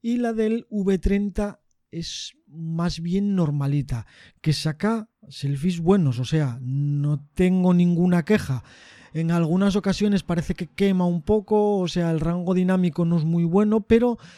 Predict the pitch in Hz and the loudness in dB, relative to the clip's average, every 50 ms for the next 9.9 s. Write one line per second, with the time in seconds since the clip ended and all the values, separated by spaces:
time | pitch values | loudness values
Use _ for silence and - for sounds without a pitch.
0 | - - - - 143 156 - - - 170 - - 143 117 156 156 139 117 107 107 | -20 -20 -18 -14 -12 -12 -12 -12 -16 -20 -16 -14 -8 -4 -4 -4 -4 -6 -8 -14
1 | 127 165 156 147 147 151 151 143 147 151 135 - - 175 175 180 190 190 190 185 | -18 -14 -10 -4 -2 0 0 0 -2 -4 -6 -6 -4 -2 0 0 2 2 0 -2
2 | 160 143 135 156 147 139 120 113 - - - 139 135 131 127 - - 165 156 - | -2 -2 0 0 0 0 -2 -4 -10 -14 -12 -10 -8 -8 -6 -4 -6 -4 -4 -4
3 | 180 180 151 147 143 - - 156 147 - 180 190 196 190 220 220 - _ _ _ | -4 -4 -4 -6 -6 -8 -8 -10 -8 -6 -6 -6 -6 -6 -8 -8 -10 _ _ _
4 | - 147 135 - 151 156 156 143 - - 139 135 120 104 - _ _ _ _ - | -16 -16 -12 -12 -8 -8 -6 -8 -6 -6 -8 -8 -8 -10 -14 _ _ _ _ -20
5 | - - - - - - - - - - _ _ _ _ _ _ _ _ _ _ | -20 -20 -20 -20 -20 -20 -20 -20 -20 -20 _ _ _ _ _ _ _ _ _ _
6 | _ - 165 170 170 147 196 190 185 202 233 214 - 208 185 190 214 226 226 214 | _ -6 -4 -4 -2 -2 -2 -2 -2 -2 -2 -2 0 0 0 2 0 0 -2 -2
7 | 220 208 185 175 170 170 175 180 190 190 208 214 226 175 147 147 139 - 160 143 | -2 -2 -2 0 0 0 0 0 0 0 -2 -4 -8 -10 -10 -10 -8 -8 -8 -8
8 | - 151 156 156 147 180 185 190 156 143 135 135 135 131 131 - - 143 147 147 | -6 -6 -6 -6 -4 -6 -6 -6 -6 -4 -4 -4 -4 -6 -8 -8 -8 -8 -6 -6
9 | 156 165 165 143 139 123 113 113 117 117 - 131 127 117 113 107 95 | -6 -8 -8 -8 -10 -10 -10 -12 -16 -14 -14 -12 -12 -12 -14 -16 -18